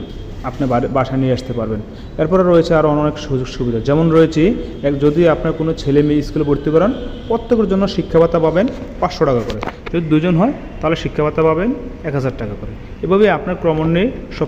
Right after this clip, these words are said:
কিছু সুযোগ সুবিধা পেয়ে থাকবেন। এবং কি আরও পাবেন, যদি আপনি এই বছরে, প্রত্যেক বছরে যে বেসিকটা থাকবে, ওই বেসিক কিন্তু প্রত্যেক বছরে নয় হাজার থেকে বাড়তেই থাকবে। বেসিকটা বাড়বে আপনার এই মূল বেতনের পাঁচ পার্সেন্ট হারে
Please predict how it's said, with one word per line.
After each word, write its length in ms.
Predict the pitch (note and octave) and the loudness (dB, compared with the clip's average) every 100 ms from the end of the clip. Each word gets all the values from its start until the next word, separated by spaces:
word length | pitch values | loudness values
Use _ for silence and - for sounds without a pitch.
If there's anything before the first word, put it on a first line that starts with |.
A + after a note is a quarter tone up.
| - | -2
কিছু 160 | D#3+ | -2
সুযোগ 260 | - C#3 C3 | 0 -2 -2
সুবিধা 240 | D3 D3 C#3 | 0 -2 0
পেয়ে 120 | D3 | 0
থাকবেন। 320 | D3 A#2+ A2 G#2 - - - - | 0 -4 -6 -8 -10 -14 -12 -8
এবং 180 | D3+ F3+ F3 | 0 0 2
কি 220 | E3 F#3+ - - - | 2 0 -2 -8 -4
আরও 200 | D3+ F3+ | -2 0
পাবেন, 320 | F3 D#3+ D#3 F3 - - C3+ | 0 0 -2 -4 -8 -8 -2
যদি 300 | C#3+ D#3+ E3 | 0 4 2
আপনি 300 | D3+ - E3 D3 F#3 - - | 2 0 0 0 -2 -8 -8
এই 240 | D3 C3 C3 | -2 2 2
বছরে, 340 | D3 C#3+ D#3+ D#3+ | 2 2 2 0
প্রত্যেক 400 | E3 D#3+ F3 D3+ | 0 0 0 0
বছরে 280 | C#3+ D3 C#3+ | 0 0 -2
যে 100 | C#3 | 0
বেসিকটা 420 | C3 E3 - F3+ | 0 -2 0 -2
থাকবে, 280 | D#3+ F3 E4 - | -2 -4 -6 -4
ওই 120 | - D#3 | -2 2
বেসিক 360 | E3+ E3 G#3+ - - - | 2 2 -2 -4 -6 -2
কিন্তু 220 | F#3 - | 0 0
প্রত্যেক 360 | F3+ F3 F#3+ | 0 0 0
বছরে 240 | E3+ E3+ E3+ | 0 0 0
নয় 120 | D3+ | 0
হাজার 200 | D#3 E3 | 0 0
থেকে 140 | F#3 | -2
বাড়তেই 360 | D#3 C#3+ - D#3 | -2 -2 -2 -4
থাকবে। 300 | C#3+ A#2 G2+ - - - C3+ | -4 -6 -10 -12 -16 -6 -2
বেসিকটা 360 | C#3+ F3 G3+ | 0 -2 -2
বাড়বে 400 | E3 D3+ D#3 F#3+ C4+ - - - C#3+ | -2 -2 -2 -4 -4 -10 -12 -10 -8
আপনার 360 | - D3+ D3 C#3+ - | -6 -2 -2 -4 -6
এই 500 | D3 C3+ C3+ C3+ C3+ C3 | -2 0 2 2 0 0
মূল 500 | C3+ C3 B2+ C#3+ D3+ | 0 0 2 2 4
বেতনের 480 | E3+ E3+ E3 F3+ - - - | 2 0 0 -2 -4 -10 -6
পাঁচ 180 | D#3+ - | -6 -2
পার্সেন্ট 280 | F#3+ F#3+ D#3 | -4 -2 -4
হারে 320 | D3+ D3+ F#3 | -2 0 -2